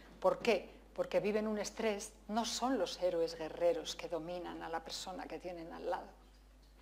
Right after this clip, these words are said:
Y hay un componente de este estrés que hemos detectado, no se había publicado antes en el mundo, en adolescentes en España, que es el estrés que sienten en situaciones en las que son superados por una mujer.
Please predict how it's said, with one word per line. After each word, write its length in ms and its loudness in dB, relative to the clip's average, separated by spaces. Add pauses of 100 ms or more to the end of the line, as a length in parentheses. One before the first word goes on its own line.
(500)
Y 100 4
hay 120 4
un 140 0
componente 680 8
de 60 4
este 180 -2
estrés 480 6
que 120 -2
hemos 180 -2
detectado, 680 4 (320)
no 120 0
se 100 -2
había 240 0
publicado 400 2
antes 300 -2
en 80 -8
el 80 -4
mundo, 240 -2
en 80 -2
adolescentes 800 -4 (220)
en 80 -10
España, 440 -6 (800)
que 200 6
es 200 0 (680)
el 160 2
estrés 440 2
que 100 2
sienten 760 4
en 60 -8
situaciones 800 2
en 80 -10
las 160 -2
que 120 -8
son 200 -2
superados 640 2
por 180 -4
una 200 -4
mujer. 320 -12